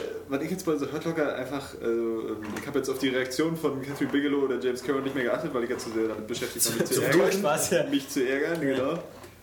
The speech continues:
Speaker 1: Aber The Hurt Locker ist ja nur so dieser, dieser ultimative Kritikerliebling, ja? So,
Speaker 2: Ja.
Speaker 1: äh,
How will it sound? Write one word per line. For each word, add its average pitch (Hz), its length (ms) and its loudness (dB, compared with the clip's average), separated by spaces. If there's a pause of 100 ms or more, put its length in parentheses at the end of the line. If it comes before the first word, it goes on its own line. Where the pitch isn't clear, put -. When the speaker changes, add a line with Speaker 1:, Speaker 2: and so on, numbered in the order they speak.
(100)
Speaker 1:
Aber 135 140 4
The 139 120 2
Hurt 190 140 2
Locker 190 180 2
ist 175 80 -2
ja 175 60 2
nur 160 160 -2
so 151 80 -4
dieser, 139 260 -2
dieser 135 220 2
ultimative 190 480 0
Kritikerliebling, 107 840 -2
ja? 170 280 -2 (600)
So, 139 100 2
Speaker 2:
Ja. 120 80 6 (240)
Speaker 1:
äh, 139 260 4